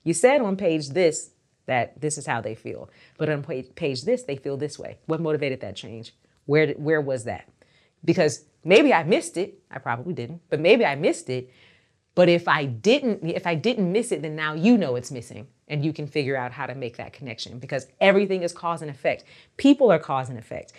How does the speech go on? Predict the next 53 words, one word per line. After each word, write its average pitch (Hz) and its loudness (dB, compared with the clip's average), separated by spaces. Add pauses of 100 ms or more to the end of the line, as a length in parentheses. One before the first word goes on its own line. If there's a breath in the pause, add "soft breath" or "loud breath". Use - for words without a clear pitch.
(160 loud breath)
If - -2
I 160 8
have 220 -2
an 196 0
argument 175 2
in 135 -2
this 175 0
room, 147 -4
when 147 -6
I 151 -2
walk 160 0
into 180 -2
that 165 -2
room, 156 -6
my 160 -4
energy 180 -2
is 151 -4
gonna 151 -6
be 139 -8
different 135 -8 (320 soft breath)
if 170 6
I 180 2
had 190 0
not 190 0
had 190 -4
an 170 -4
argument 160 -6
in 143 -8
this 139 -10
room. 135 -12 (340 soft breath)
So - -2
the 151 0
same 185 2
thing 165 -4
is 156 -6
true 208 -2
about 139 -2
your 131 -10
characters. 175 -6
Why 120 -6
are 180 -2
they 185 -4
doing 131 -10
the 131 -16
stuff - -12
that 143 -14
they're 139 -10
doing? 131 -8 (300 soft breath)
What 151 0
happened 165 -6 (100)
on 180 2
the 240 6
page 196 0